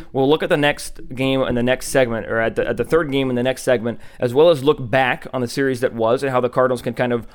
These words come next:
right the ship, 'cause the Cardinals got swept out of San Diego back in May. So we'll look at game three, look at that series.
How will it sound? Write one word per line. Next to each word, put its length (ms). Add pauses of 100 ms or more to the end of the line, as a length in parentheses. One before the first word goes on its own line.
(140)
right 360
the 60
ship, 420 (200)
'cause 120
the 60
Cardinals 240
got 160
swept 560
out 140
of 120
San 160
Diego 400 (240)
back 240
in 140
May. 160
So 120
we'll 60
look 120
at 100
game 200
three, 380 (180)
look 140
at 80
that 160
series. 480